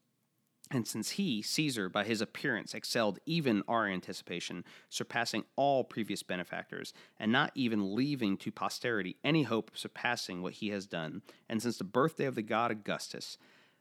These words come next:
was the beginning of the good tidings or gospel for the world that came by reason of him." And so the announcement that, uh,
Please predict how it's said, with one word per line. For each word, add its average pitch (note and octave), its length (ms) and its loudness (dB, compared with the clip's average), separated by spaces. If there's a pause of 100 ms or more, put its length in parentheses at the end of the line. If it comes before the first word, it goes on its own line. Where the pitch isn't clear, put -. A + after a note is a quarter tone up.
(360)
was A2+ 220 4
the G2+ 80 -2
beginning F#2+ 680 4 (240)
of G2 220 -6
the G2 80 -4
good G#2+ 460 2
tidings F2+ 560 -4
or G2 80 -6
gospel E2+ 580 -4 (480)
for - 160 0
the G#2 100 2
world G2 640 2 (140)
that - 200 -6
came G2+ 360 2
by F2+ 120 0
reason F2+ 360 -4
of F2+ 140 -6
him." A#2 340 -12 (100)
And A2+ 120 -6
so A#2 120 -4
the A2 120 -2
announcement B2+ 560 -4
that, F#2+ 180 -8 (240)
uh, F2 320 -6